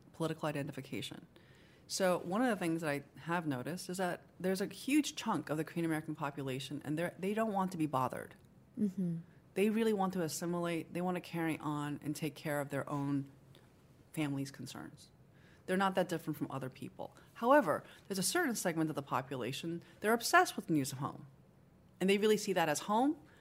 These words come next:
Speaker 1: and this is a place that they're kind of in. It's a nice refuge, but they don't necessarily think of themselves as American. They live apart. They only speak Korean. They live in
Speaker 2: Mm.
Speaker 1: certain communities. There's also a segment of the population that feels really embarrassed by stuff like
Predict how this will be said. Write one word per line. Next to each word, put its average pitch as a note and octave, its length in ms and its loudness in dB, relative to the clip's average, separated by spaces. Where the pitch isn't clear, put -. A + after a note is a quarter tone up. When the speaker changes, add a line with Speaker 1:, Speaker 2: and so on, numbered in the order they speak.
Speaker 1:
and E3+ 140 0
this F3 120 0
is E3+ 100 -4
a D#3+ 60 -2
place D3+ 320 -2
that - 80 -10
they're C3+ 180 0
kind C#3 320 -4
of C3 140 -6
in. G3+ 300 2
It's - 100 -4
a D#3 60 2
nice C#3+ 260 2
refuge, B3+ 640 -2
but F3 80 -2
they E3+ 80 4
don't D#3 140 4
necessarily D3+ 400 -2
think C#3+ 200 -6
of C#3+ 60 -4
themselves C3+ 360 -6
as B2+ 60 -10
American. D#3+ 500 -4
They D3 100 -2
live D3+ 180 0
apart. D#3+ 480 -2
They - 120 -2
only D3 200 0
speak C#3 300 -8
Korean. D#3 280 -4
They C#3 120 2
live D#3+ 140 2
in F3+ 60 0
Speaker 2:
Mm. F3 80 -2
Speaker 1:
certain C3+ 200 -8
communities. - 640 -6
There's G3 140 2
also D4+ 520 4
a E3+ 80 -2
segment E3 300 0
of C3+ 80 -4
the - 40 -18
population C#3+ 680 -2
that E3 140 -4
feels F3+ 200 -2
really G3+ 180 0
embarrassed G#3 540 2
by C3 140 2
stuff - 320 -4
like G2+ 300 0